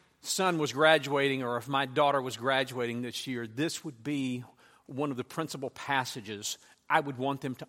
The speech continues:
understand. This would be one of the passages that I want them to get. Because choosing right decisions defines whether we are fools or whether we are wise or something in between. Your life is defined by the choices that you make.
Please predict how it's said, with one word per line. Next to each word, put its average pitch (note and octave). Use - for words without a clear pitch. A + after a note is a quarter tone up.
understand. G#2+
This E3
would F3
be F#3+
one F3+
of D3+
the D3
passages D3+
that D3
I D3
want C#3+
them C3
to C3
get. A2+
Because -
choosing A#3+
right F3+
decisions C#3+
defines D3+
whether D3+
we D#3
are C3
fools G#3
or C#3
whether D#3+
we E3
are D3
wise D3
or A#2
something E3
in D#3
between. C3
Your F#3
life G#3
is F3+
defined D3
by D#3+
the C#3+
choices G#3
that C#3+
you D3
make. C3